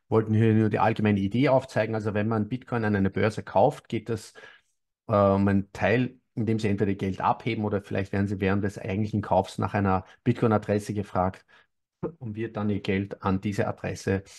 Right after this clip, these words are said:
auf, ähm, Bull Bitcoin, zum Beispiel hier in dem konkreten Fall, ist gesendet. Und da steht dann, "Hey, wie viel gibst du aus?"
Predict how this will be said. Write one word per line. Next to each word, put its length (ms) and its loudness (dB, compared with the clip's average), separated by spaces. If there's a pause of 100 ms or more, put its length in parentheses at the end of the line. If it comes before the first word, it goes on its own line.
(440)
auf, 420 0 (840)
ähm, 400 2 (340)
Bull 140 4
Bitcoin, 380 0
zum 100 -2
Beispiel 220 -4
hier 140 0
in 100 2
dem 240 -2
konkreten 480 -4
Fall, 240 0
ist 120 -6
gesendet. 460 -2 (1500)
Und 140 -2
da 40 4
steht 300 0
dann, 120 6
"Hey, 320 6
wie 80 4
viel 200 -2
gibst 340 -6
du 280 -2
aus?" 520 4